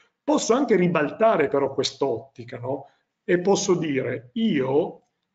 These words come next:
diciamo, voglio comprare questo equity premium autocallable su Nexi perché mi piace molto e perché lo ritengo un prodotto con una distanza alla barriera molto elevata e un prezzo di acquisto sufficientemente basso, cioè sotto la pari.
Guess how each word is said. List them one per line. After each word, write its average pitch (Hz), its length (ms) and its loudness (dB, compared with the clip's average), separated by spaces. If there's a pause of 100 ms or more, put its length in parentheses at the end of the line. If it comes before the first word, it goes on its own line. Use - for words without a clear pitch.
(120)
diciamo, 151 680 -4
voglio 220 500 4
comprare 151 640 2
questo 139 300 0
equity 139 320 -2
premium 147 260 -2
autocallable 131 720 0
su 131 160 -6
Nexi 170 460 -4
perché 139 500 -2
mi 135 140 -6
piace 139 400 -2
molto 120 680 -8 (260)
e 147 160 0
perché 160 360 4
lo 165 100 6
ritengo 139 460 2
un 120 80 -10
prodotto 135 640 0 (280)
con 135 160 -4
una 135 80 -2
distanza 165 400 0
alla 147 120 4
barriera 147 380 2
molto 143 280 0
elevata 147 800 -2
e 147 140 2
un 143 120 0
prezzo 165 340 2
di 131 120 -2
acquisto 160 840 -2
sufficientemente 143 960 -4
basso, 117 400 -10
cioè 131 200 0
sotto 147 300 0
la 131 140 -2
pari. 117 380 -10